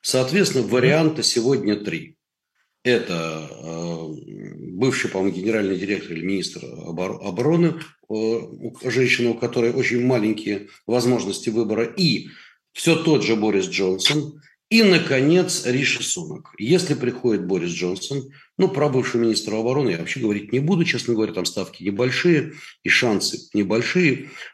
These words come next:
Speaker 1: Борис Джонсон, если приходит, он, в общем-то, популярен, э, по крайней мере, на низовых, так сказать, структурах партии.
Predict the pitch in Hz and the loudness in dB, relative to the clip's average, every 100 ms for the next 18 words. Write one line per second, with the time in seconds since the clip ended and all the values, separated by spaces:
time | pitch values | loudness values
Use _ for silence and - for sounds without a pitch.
0 | _ 123 170 180 113 117 92 - 90 92 | _ 4 6 6 4 2 2 0 0 0
1 | 90 - - 131 190 196 180 - 120 151 | -2 -6 -4 0 2 2 0 -4 -2 2
2 | 160 170 - 160 156 151 147 143 151 160 | 2 2 4 4 2 0 -2 2 4 4
3 | 87 80 73 - - - - - - - | 2 -4 -10 -16 -20 -20 -20 -20 -20 -20
4 | _ 95 113 113 104 98 98 104 104 117 | _ -4 0 2 4 4 4 4 4 4
5 | 107 - - - _ - 90 - - - | 4 0 -14 -20 _ -10 -8 -6 -6 -6
6 | 95 113 98 90 98 82 - - - | -4 -2 -2 -2 -8 -8 -10 -16 -16